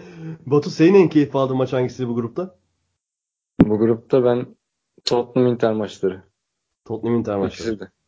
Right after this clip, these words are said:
Speaker 1: İkisi de.
Speaker 2: Hı hı.
Speaker 1: Güzel. Ee, var mıdır B grubuna daha
Speaker 2: Barcelona,
Speaker 1: fazla
Speaker 2: Barcelona
Speaker 1: gideceğiniz?
Speaker 2: sıkıyor beni açıkçası. O yüzden açıkçası Barcelona elensin diye
Speaker 1: Sıkıyor
Speaker 2: istedim
Speaker 1: futbol
Speaker 2: birazcık.
Speaker 1: ya. Ya,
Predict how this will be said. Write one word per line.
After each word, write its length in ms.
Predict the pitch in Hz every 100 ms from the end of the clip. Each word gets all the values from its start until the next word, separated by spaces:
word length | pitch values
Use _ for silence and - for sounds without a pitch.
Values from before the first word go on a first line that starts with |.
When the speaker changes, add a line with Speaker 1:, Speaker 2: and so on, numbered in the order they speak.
| _ _
Speaker 1:
İkisi 360 | 98 101 98 87
de. 40 |
Speaker 2:
Hı 60 | 101
hı. 40 | _ _ _ _ _ _ -
Speaker 1:
Güzel. 300 | 107 92 92 - _ _ _ _ _ - _ _ -
Ee, 80 | 95
var 420 | 104 104 110 170
mıdır 220 | 202 180
B 180 | 143 131
grubuna 240 | 120 120
daha 100 | 113
Speaker 2:
Barcelona, 260 | 120 104 110
Speaker 1:
fazla 160 | 104 123
Speaker 2:
Barcelona 140 | 139
Speaker 1:
gideceğiniz? 380 | 117 165 156 151
Speaker 2:
sıkıyor 400 | - - 143 104
beni 140 | 98
açıkçası. 520 | 95 87 - 92 -
O 80 | 104
yüzden 320 | 107 95 90 -
açıkçası 580 | - - - 95 - 104
Barcelona 500 | 110 107 123 117 117
elensin 480 | 110 117 - 131 117
diye 200 | 107 101
Speaker 1:
Sıkıyor 160 | 147
Speaker 2:
istedim 260 | 127 110 127
Speaker 1:
futbol 180 | 113 107
Speaker 2:
birazcık. 340 | 123 104 123 -
Speaker 1:
ya. 180 | 151
Ya, 100 | 170